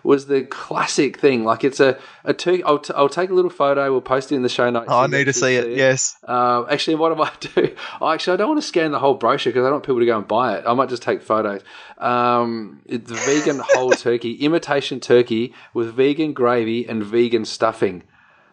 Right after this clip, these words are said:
Speaker 2: Mm,
Speaker 1: Holy
Speaker 2: yum.
Speaker 1: heck, Batman. That's
Speaker 2: Oh, I
Speaker 1: just
Speaker 2: can't wait for Thanksgiving. That's gonna be amazing.
Speaker 1: Come on, right. It's just amazing.
Speaker 2: <laughs>
Speaker 1: There's another one. Vegan turkey roll, imitation turkey with vegan cinnaberry glaze.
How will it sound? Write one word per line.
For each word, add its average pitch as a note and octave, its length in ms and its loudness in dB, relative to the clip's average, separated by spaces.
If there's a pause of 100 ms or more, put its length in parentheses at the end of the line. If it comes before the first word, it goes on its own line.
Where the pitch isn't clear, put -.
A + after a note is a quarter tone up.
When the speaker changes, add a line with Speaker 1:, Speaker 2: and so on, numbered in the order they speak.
(320)
Speaker 2:
Mm, C3 520 0
Speaker 1:
Holy G2 460 -4
Speaker 2:
yum. A2+ 560 0
Speaker 1:
heck, - 0 -
Batman. F#2+ 680 -4
That's A2+ 160 -2
Speaker 2:
Oh, B2 40 2
I B2 120 4
Speaker 1:
just A2 180 -10
Speaker 2:
can't B2 200 0
wait B2 200 0
for - 100 -6
Thanksgiving. A2+ 540 -2
That's A2+ 160 0
gonna A#2+ 160 2
be A2+ 80 2
amazing. A2 720 -2 (240)
Speaker 1:
Come B2 380 -4
on, F2+ 220 -4
right. D#2 320 -12
It's G#2+ 140 -4
just A#2+ 180 2
amazing. G#2 360 2 (220)
Speaker 2:
<laughs> - 140 -20
Speaker 1:
There's C#3 240 2
another C3 260 2
one. A#2+ 220 -2
Vegan D3+ 440 0
turkey C3 400 0
roll, A2 320 0
imitation C#3 580 -2
turkey A2+ 360 2
with G#2+ 140 0
vegan C3+ 540 0
cinnaberry B2 720 0
glaze. G#2 520 -2